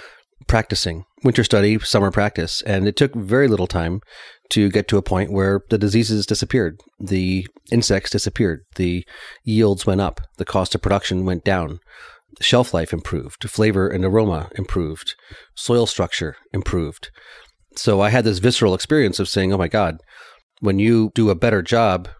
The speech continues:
working with nature, all these synergistic feedback loops begin to occur." It's a, not a double tr-, bottom line or triple bottom line. It's a, like, an octuple bottom line of synergies.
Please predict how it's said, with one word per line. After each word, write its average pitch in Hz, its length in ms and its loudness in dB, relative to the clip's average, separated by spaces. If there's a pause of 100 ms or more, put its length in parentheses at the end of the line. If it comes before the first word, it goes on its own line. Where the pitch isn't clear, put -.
working 113 460 0
with 87 340 -4 (120)
nature, 95 480 0 (220)
all 104 240 2
these 87 560 -4 (240)
synergistic 104 920 0 (280)
feedback 123 380 0
loops 90 220 -4
begin 95 280 0
to 85 120 -8
occur." 82 340 -6
It's - 220 -10
a, 92 200 -2
not 110 180 0
a 90 40 0
double 98 280 0
tr-, - 120 -10 (100)
bottom 95 240 2
line 90 180 0
or 85 60 -4
triple 101 220 0
bottom 85 260 -2
line. 87 200 -2
It's 87 120 -6
a, 87 80 -2 (120)
like, 92 140 -6
an - 80 -6
octuple 104 400 -2
bottom 82 220 -4
line 80 280 -8
of 101 120 -4
synergies. - 580 -2